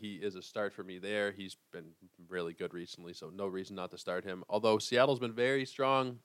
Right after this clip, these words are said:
and Atlanta is always pretty strong, so there is that risk. But for me, uh, Gray has earned himself a start this week. Jose Berrios, <sighs> man,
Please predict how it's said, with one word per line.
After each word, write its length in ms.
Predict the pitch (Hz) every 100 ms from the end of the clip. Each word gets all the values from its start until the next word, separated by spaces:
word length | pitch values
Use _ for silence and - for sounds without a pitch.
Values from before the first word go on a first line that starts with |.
| _ 101
and 140 | 98
Atlanta 500 | 98 104 110 113 104
is 220 | 101 95 - -
always 300 | 98 101 98
pretty 220 | - 98
strong, 400 | 92 - 90 90
so 120 | 90 87
there 160 | 92
is 180 | 98 95
that 320 | 95 95 98 _ _
risk. 400 | 113 147 - - - -
But 240 | 104 98
for 80 | 104
me, 260 | 101 98
uh, 220 | - 90 85
Gray 200 | 104 95
has 180 | 95 -
earned 200 | 92 92
himself 300 | 90 87 80
a 40 |
start 320 | - - 82 -
this 180 | 80
week. 180 | 85 80 _ _ _ _ _ _ _ _ _ -
Jose 480 | 160 147 156 151 127
Berrios, 760 | 123 120 123 117 98 - - - - - -
<sighs> 360 | - - _ 92
man, 340 | 98 95 90